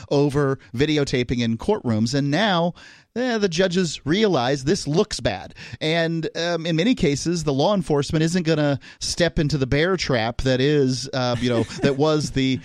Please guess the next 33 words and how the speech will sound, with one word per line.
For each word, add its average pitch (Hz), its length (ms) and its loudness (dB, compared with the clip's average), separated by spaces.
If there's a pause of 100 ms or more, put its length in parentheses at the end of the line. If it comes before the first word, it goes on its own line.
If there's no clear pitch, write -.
(100)
outlaw 147 420 -2
manicurist, 135 680 -2
which 180 200 0
I 226 160 2
agree 208 260 0
with 202 160 0
you, 143 80 0
Dave, 143 260 0
was 147 160 -2
some 135 200 -2
great 151 400 -4
civil 131 240 -4
disobedience. 131 680 -2
It's 123 100 -4
just, - 260 -2 (440)
it's 170 220 -2
not 196 140 2
scalable. 165 840 2 (380)
And, 151 580 0
uh, 98 400 -6
you 156 140 -2
know, 143 320 0
something 170 380 0
new 175 160 2
has 160 220 0
to 151 100 -4
be 143 340 0
trotted 151 460 0
out 180 300 0
if 131 140 -2
it's 131 120 -4
gonna 127 160 0
work. - 400 -4